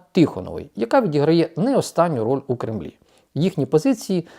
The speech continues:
дещо відмінні, хоча обидва імперці. В той час, коли Тихонова фактично через Дмитрієва сьогодні ініціює питання замороження війни, провойовниче крило у Кремлі Лавров і Іже з ними, Шойгу,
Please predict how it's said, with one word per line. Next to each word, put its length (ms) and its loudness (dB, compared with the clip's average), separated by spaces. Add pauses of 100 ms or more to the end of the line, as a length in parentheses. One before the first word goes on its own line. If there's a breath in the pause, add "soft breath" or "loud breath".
(120 loud breath)
дещо 380 4
відмінні, 420 -2
хоча 320 -2
обидва 400 2
імперці. 600 -8
В 40 -20
той 140 6
час, 260 2
коли 440 4
Тихонова 720 0 (580)
фактично 600 -2
через 340 0
Дмитрієва 640 2
сьогодні 520 -2
ініціює 440 -2
питання 440 -2
замороження 680 0
війни, 380 0 (240)
провойовниче 680 2
крило 460 4 (120)
у 80 -2
Кремлі 600 0
Лавров 480 4 (120)
і 260 0 (220)
Іже 320 2
з 120 -8
ними, 420 0
Шойгу, 680 2